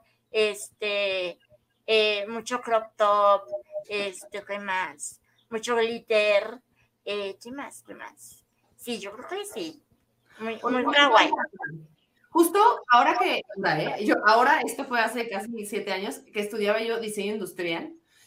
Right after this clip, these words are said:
Speaker 2: Tenía una clase que era como justo de diseño de modas, ¿no? Y entonces, pues, teníamos que inventar, yo no me acuerdo, era como una prenda de ropa. Y me parece muy interesante esto que dices de los zip, bueno, de lo, del velcro, porque yo,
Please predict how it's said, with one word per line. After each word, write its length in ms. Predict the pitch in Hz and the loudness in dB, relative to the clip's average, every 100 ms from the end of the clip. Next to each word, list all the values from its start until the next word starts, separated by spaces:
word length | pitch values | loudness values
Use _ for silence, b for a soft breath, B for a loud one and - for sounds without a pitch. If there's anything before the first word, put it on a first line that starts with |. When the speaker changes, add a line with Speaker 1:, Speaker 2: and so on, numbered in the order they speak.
| _ _ _ | _ _ _
Speaker 2:
Tenía 280 | 247 262 285 | 2 4 4
una 180 | 339 370 | 4 6
clase 340 | 330 320 330 | 6 6 2
que 100 | 294 | 2
era 180 | 254 285 | 2 2
como 180 | 240 190 | -2 -4
justo 320 | 226 226 190 | -4 0 0
de 220 | 170 170 | 2 -2
diseño 240 | 165 214 | -2 -2
de 80 | 226 | -2
modas, 240 | 185 143 156 | -2 -4 -6
¿no? 140 | 180 240 - | -6 -6 -4
Y 80 | 226 | -4
entonces, 540 | 226 254 269 302 320 | -2 -2 0 -2 -2
pues, 720 | 262 220 202 202 - - - - | 0 2 2 0 -6 -10 -10 -12
teníamos 380 | - 220 247 370 | 0 2 4 2
que 60 | 370 | 4
inventar, 260 | 349 - 247 | 2 2 2
yo 80 | |
no 60 | 453 | 4
me 60 | 508 | 4
acuerdo, 240 | 427 320 | 4 4
era 80 | 480 | 2
como 120 | 508 | 0
una 60 | 453 | -2
prenda 300 | 330 311 339 | 0 0 0
de 60 | 285 | 2
ropa. 440 | 208 208 226 320 - _ _ _ _ _ _ | 0 2 0 -2 -8 _ _ _ _ _ _
Y 540 | 262 269 269 254 247 233 226 - - | 2 4 4 2 0 -2 -8 -10 -4
me 140 | 269 | 2
parece 240 | 320 370 453 | 4 4 2
muy 120 | 494 | 0
interesante 380 | 480 415 359 370 | 2 2 2 0
esto 160 | 392 | 0
que 100 | 415 | -2
dices 280 | 302 285 339 | -4 -2 -2
de 80 | 320 | 0
los 300 | 262 226 - | -2 -2 -4
zip, 320 | - 262 - 202 | -4 -4 -4 -4
bueno, 240 | 233 220 | -2 0
de 160 | 208 202 | 0 2
lo, 320 | 196 190 196 | 2 2 4
del 160 | 214 | 4
velcro, 600 | 220 262 269 226 262 - - | 4 2 2 4 4 4 2
porque 300 | 311 320 285 | 0 2 2
yo, 160 | 302 | 4